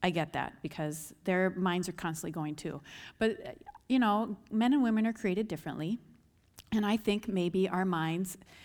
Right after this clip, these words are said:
sometimes think even differently than them, the way that it's going and it's going and that it's going. And that really plays out in our day-to-day life. But before, before I get, get into all that, I wanna jump back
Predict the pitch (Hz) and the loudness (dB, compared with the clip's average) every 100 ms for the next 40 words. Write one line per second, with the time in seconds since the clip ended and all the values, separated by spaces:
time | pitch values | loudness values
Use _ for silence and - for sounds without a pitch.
0 | - - - 180 180 180 185 - - - | -20 -12 -4 -4 0 0 0 -4 -14 -10
1 | - 190 214 - - 240 262 330 302 294 | 2 2 2 -4 0 4 6 6 4 2
2 | 214 190 175 165 151 143 156 151 175 180 | 2 4 4 2 0 -2 -6 -8 -2 0
3 | 175 202 214 196 185 - 190 202 214 190 | 6 6 6 4 0 2 4 4 4 2
4 | 165 - 170 190 190 170 160 165 156 175 | -2 -2 0 2 2 0 -2 -2 0 0
5 | 208 - - - - 190 196 196 190 170 | -4 -8 -18 -18 -4 4 6 6 4 0
6 | 180 208 208 247 - 185 170 190 196 269 | 4 6 6 4 0 -10 -8 -2 4 6
7 | 262 214 - 208 208 180 156 160 165 160 | 6 2 2 2 4 4 2 2 -2 0
8 | 160 160 156 151 143 135 - - - - | -2 -4 -4 -4 -4 -6 -12 -20 -20 -20
9 | - 233 214 - - 190 220 320 330 359 | 0 6 6 4 0 2 6 8 10 10
10 | 370 359 214 226 - 285 285 254 220 - | 8 4 -2 -2 4 8 8 8 6 6
11 | 185 208 196 196 165 156 139 131 156 - | 4 4 4 2 2 2 2 0 -2 -10
12 | _ _ - - 185 202 196 175 175 - | _ _ -20 -4 0 2 4 2 -2 -16
13 | _ - 165 202 175 156 156 - | _ -6 0 2 2 2 2 0